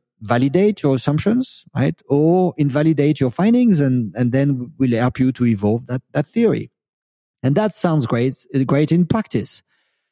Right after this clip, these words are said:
But, you know, when you bring it to the world of organizations and you bring it to the world of, of, of us, right, as individuals trying to be creative,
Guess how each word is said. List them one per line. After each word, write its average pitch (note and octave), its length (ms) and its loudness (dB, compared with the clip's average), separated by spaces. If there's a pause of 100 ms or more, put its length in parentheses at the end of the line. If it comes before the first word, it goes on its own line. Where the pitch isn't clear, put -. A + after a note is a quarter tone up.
(300)
But, E3+ 220 0
you A3 60 2
know, F#3+ 120 2
when E3+ 180 2
you E3+ 100 6
bring D3+ 280 0
it G3+ 160 0
to D#3 100 -6
the C#3+ 120 0
world C#3+ 240 0
of C3+ 120 0
organizations C3+ 800 2
and B2+ 160 2
you A#2+ 160 2
bring C3 220 0
it C#3+ 140 -2
to - 80 -4
the A#2 120 0
world A#2+ 260 2
of, A#2 240 -4 (240)
of, G#2+ 240 -4
of A#2+ 160 -2
us, B3 400 -2
right, C#3+ 220 0
as B2+ 120 0
individuals D#3+ 540 0
trying C3+ 240 -2
to D3 80 -4
be D3 140 0
creative, C#3 640 -2